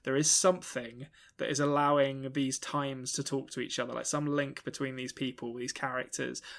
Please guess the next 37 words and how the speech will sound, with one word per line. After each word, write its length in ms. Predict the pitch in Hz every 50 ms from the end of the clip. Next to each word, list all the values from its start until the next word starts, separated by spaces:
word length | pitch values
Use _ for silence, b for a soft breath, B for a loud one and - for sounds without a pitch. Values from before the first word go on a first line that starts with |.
| B
that 120 | - 139 -
can't 280 | - - 143 143 143 139
be 80 | 131
explained 640 | 131 - - - 135 127 123 123 127 123 120 120 - B B B B B B
by 220 | - 127 123 123 123
the 100 | 120 131
science 580 | - - - 131 131 127 123 127 - - -
and 100 | - 123
the 60 | 127 127
time 280 | - - 135 131 127
travel 360 | 127 - 135 131 123 120 123
stuff, 440 | 123 - - 127 123 - - - - -
and, 160 | - 139 135
and, 280 | 127 131 139 139 131 143
and 120 | 139 143 143
maybe 240 | 143 139 131 139
this 220 | 127 139 131 - -
is 120 | 131 127
one 140 | 139 131 127
of 60 | 123 120
them 200 | 123 123 127 123
where 320 | 127 127 127 131 131 - B B B B B B B _ _ _ _ -
the, 260 | 165 139 139 131 131
there's 260 | 143 143 139 127 -
something 540 | - - 147 143 139 - - 139 131 127 127
that 100 | 127 127
is 420 | 135 131 123 127 - - - - - - _ _
f-, 300 | - - - - - - -
confronting 540 | - - 135 127 - 139 139 131 - - 135
Marta 380 | 127 123 127 127 123 - - 123
with 260 | 120 120 120 147 -
some 220 | - - 123 123
ghost 360 | 123 127 123 123 123 - - -
of 160 | 123 123 - - - - -
an 140 | - 139 127
alternate 320 | 123 127 - - - -
reality. 580 | - 127 123 120 123 123 - - - 117 117 -